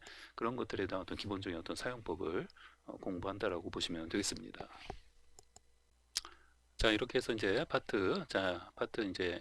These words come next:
일 번부터 이제 파트 포까지, 자, 이렇게 크게 봤을 때, 자, 이렇게 이제 네 개의 어떤 파트를 통해서, 자, 장고 이제 프레임워크 과정의 어떤 입문이,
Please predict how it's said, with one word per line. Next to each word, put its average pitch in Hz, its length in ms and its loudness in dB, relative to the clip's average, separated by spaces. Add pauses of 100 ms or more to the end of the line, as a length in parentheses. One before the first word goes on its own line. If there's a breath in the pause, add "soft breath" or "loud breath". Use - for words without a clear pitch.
일 113 140 0
번부터 107 460 0
이제 98 140 -4
파트 - 240 -4
포까지, - 560 6 (320 loud breath)
자, - 120 4
이렇게 113 320 4
크게 208 280 8
봤을 113 340 10
때, 104 300 2
자, 104 100 0
이렇게 98 280 -2
이제 92 140 0
네 95 160 4
개의 104 160 4
어떤 92 220 2
파트를 113 320 -2
통해서, 135 520 0 (360 loud breath)
자, 90 160 4
장고 98 480 2
이제 107 120 0
프레임워크 107 500 -2
과정의 90 440 0
어떤 101 220 -4
입문이, 104 480 -2